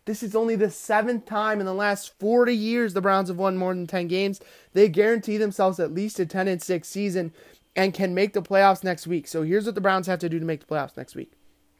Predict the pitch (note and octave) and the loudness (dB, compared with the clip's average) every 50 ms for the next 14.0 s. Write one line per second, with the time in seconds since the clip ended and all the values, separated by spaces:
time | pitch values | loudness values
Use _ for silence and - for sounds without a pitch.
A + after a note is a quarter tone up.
0 | _ _ _ _ _ _ _ _ _ _ _ _ - D3 D3+ F3+ F3 F3+ F#3 F3+ | _ _ _ _ _ _ _ _ _ _ _ _ -14 -6 -2 -2 0 0 0 -2
1 | D#3+ - A3+ A3 F#3 A3 B3 B3+ C4 C4 - - - _ _ _ - A#3 A#3+ A#3 | -2 -2 0 2 4 6 6 4 4 0 -4 -10 -20 _ _ _ 4 6 6 6
2 | C#4+ C#4 C#4 B3+ G#3+ A#3+ A#3+ G3+ G3 G3+ - A3 G3+ G#3 G3 - G#3+ F3 E3 F#3+ | 8 6 6 8 8 6 4 4 0 -4 -4 -2 -2 -2 -2 -2 -6 -2 0 0
3 | E3+ D3+ - - - - _ _ _ _ _ _ _ _ _ _ _ _ E3 F3+ | 0 0 -4 -10 -20 -20 _ _ _ _ _ _ _ _ _ _ _ _ -2 0
4 | F#3+ G3 G3+ G3+ G3+ F#3+ F#3+ F#3 F#3 G3 F3+ F#3+ F#3 F#3 F3+ D3+ E3 - - - | 0 0 0 0 0 2 2 0 0 0 -2 -2 -2 -2 -2 -4 -4 -8 -8 -4
5 | G3 G#3+ B3 C#4 - - - C4+ A3+ B3 B3 A#3+ - - A#3 G3+ A#3 - - G#3+ | 4 4 4 4 4 0 -2 0 2 2 0 0 -2 -4 -4 -4 -4 -6 -4 -2
6 | A3 G3+ F#3 F#3+ F#3+ G3+ G#3 - - - _ _ _ _ _ _ _ _ _ _ | 0 2 2 4 2 2 0 -2 -10 -18 _ _ _ _ _ _ _ _ _ _
7 | _ _ _ _ _ D3+ G3 F3+ D#3+ F#3 G3+ G#3+ A#3+ B3 A3+ A3+ G#3 - - A3+ | _ _ _ _ _ -2 -2 0 0 2 2 2 2 2 2 0 -2 -2 -4 -2
8 | G#3 G#3+ A3 G3+ - - - F3+ F3 E3+ C#3 D3 F#3 F#3+ G3 F#3+ F#3 F3+ E3 D#3+ | 0 0 0 -2 -4 -6 -8 -6 -4 -4 -2 0 2 2 2 2 0 -2 -4 -8
9 | - - - _ F#3 F3+ E3+ F3 D3+ - - F#3 F3+ F#3+ G#3 G3+ - G#3 G3 - | -10 -16 -8 _ -2 0 0 0 -2 -2 0 4 4 4 4 2 -2 -4 -4 -4
10 | - - F#3 F3 F#3 F#3 E3 - - - D#3+ D#3 C#3+ D#3+ D#3+ D3+ C3+ B2 - - | -4 -4 -2 0 0 0 -2 -4 -6 -4 -2 2 4 4 2 2 0 -4 -10 -14
11 | - - - D3+ F3+ G3+ A#3 G#3+ B3+ A3 A3 G#3 - G#3+ A3 A3 G3+ G#3 G3+ F3+ | -16 -10 -4 2 2 4 4 4 2 0 0 -2 -2 -4 -2 4 4 4 4 4
12 | F3+ E3+ F#3+ F#3+ F#3+ F#3 - G3 E3+ D3 - - - F#3+ G3+ G#3 G3+ G#3+ F#3 - | 2 0 0 0 0 -2 -4 -6 -6 -6 -10 -10 -6 -4 -4 -2 -2 -4 -6 -2
13 | - G3 F3+ F3 F3 - - F3+ D#3+ D3 D#3 D#3+ D#3 - - E3 D3+ - - - | 0 2 2 2 0 -2 -4 -4 -4 -4 -4 -8 -10 -8 -8 -8 -8 -8 -10 -18